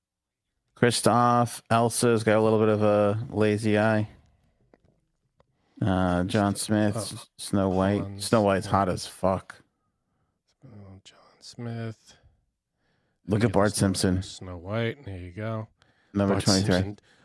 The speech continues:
Speaker 2: Bart Simpson's freaking me out a little bit.
Speaker 1: Right?
Speaker 2: Yep. Was that number?
Speaker 1: And
Speaker 2: That was the last one?
Speaker 1: That,
Speaker 2: Bart?
Speaker 1: that was the last one, yeah. And
Speaker 2: Right,
Speaker 1: Bart
Speaker 2: not
Speaker 1: Simpson
Speaker 2: bad.
Speaker 1: a little creepy?
Speaker 2: Bart Simpson's a little creepy looking.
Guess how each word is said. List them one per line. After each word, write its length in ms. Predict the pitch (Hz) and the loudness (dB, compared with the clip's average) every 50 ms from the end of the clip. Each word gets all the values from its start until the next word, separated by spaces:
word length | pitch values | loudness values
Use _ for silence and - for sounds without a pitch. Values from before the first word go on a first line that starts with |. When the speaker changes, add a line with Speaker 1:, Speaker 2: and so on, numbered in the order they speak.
| _ _ - | _ _ -2
Speaker 2:
Bart 200 | 131 131 131 - | 2 2 2 2
Simpson's 360 | - 135 120 - - 110 - | 2 -2 -2 -2 -4 -8 -8
freaking 340 | - - 120 107 95 104 98 | -6 -4 -4 -4 -4 -4 -4
me 80 | 98 98 | -4 -4
out 160 | 95 92 92 | -4 -4 -6
a 20 | 87 | -6
little 160 | 87 92 90 | -8 -10 -6
bit. 240 | 90 110 131 - _ _ _ _ _ _ - - - - - - | -4 -4 -4 -4 _ _ _ _ _ _ -20 -20 -20 -16 -2 0
Speaker 1:
Right? 520 | 113 110 120 120 - 156 175 202 208 - - - - - - - _ _ _ _ _ _ - 107 | 4 6 8 8 8 8 6 6 4 2 0 -4 -6 -6 -10 -16 _ _ _ _ _ _ -16 -12
Speaker 2:
Yep. 320 | 101 101 101 104 110 - _ _ _ _ _ _ _ _ _ _ _ _ _ _ _ _ _ _ _ _ _ _ _ _ - | -10 -8 -8 -8 -8 -10 _ _ _ _ _ _ _ _ _ _ _ _ _ _ _ _ _ _ _ _ _ _ _ _ -12
Was 100 | 104 98 | -6 -4
that 140 | 113 110 107 | -4 0 2
number? 200 | 120 127 143 143 | 4 4 4 2
Speaker 1:
And 80 | - | 0
Speaker 2:
That 60 | 110 110 | 0 -2
was 120 | 107 98 | -2 -2
the 80 | 113 110 | -4 -2
last 260 | 107 107 104 98 - 104 | -2 -2 -2 -4 -4 -6
one? 200 | 110 110 113 107 | -4 -4 -4 -2
Speaker 1:
That, 120 | 98 76 | -2 -2
Speaker 2:
Bart? 120 | 104 110 117 | 0 0 0
Speaker 1:
that 60 | 113 | 0
was 80 | 113 107 | 0 2
the 60 | 110 | 2
last 220 | 110 104 104 - | 2 0 0 0
one, 180 | 101 98 82 90 | -2 -2 0 0
yeah. 260 | 107 104 98 95 110 - _ _ _ _ _ _ _ _ _ _ _ _ _ _ _ _ _ _ _ _ _ _ _ _ _ _ _ - - | 0 2 2 0 -2 -4 _ _ _ _ _ _ _ _ _ _ _ _ _ _ _ _ _ _ _ _ _ _ _ _ _ _ _ 0 2
And 140 | 117 127 | 2 4
Speaker 2:
Right, 80 | 127 104 | 4 4
Speaker 1:
Bart 140 | 127 123 147 | 4 4 4
Speaker 2:
not 80 | 160 | 4
Speaker 1:
Simpson 280 | - 135 127 113 - 120 | 2 2 4 4 4 2
Speaker 2:
bad. 60 | 120 | 4
Speaker 1:
a 20 | 120 | 4
little 180 | 123 120 113 | 4 2 2
creepy? 540 | - - - 123 127 123 - 139 143 147 143 - - _ _ _ _ _ _ _ _ _ _ _ _ _ - | 0 -2 -2 -2 0 2 4 4 4 2 0 -4 -16 _ _ _ _ _ _ _ _ _ _ _ _ _ -2
Speaker 2:
Bart 200 | 127 127 131 - | -2 -2 0 0
Simpson's 320 | 147 139 131 117 120 120 | 0 0 0 -2 -2 -2
a 40 | 123 | -2
little 140 | 123 120 113 | 0 -2 -2
creepy 340 | - - 117 107 - 101 | -2 -2 -2 -2 -2 -4
looking. 280 | 92 92 92 - 95 | -6 -6 -8 -10 -12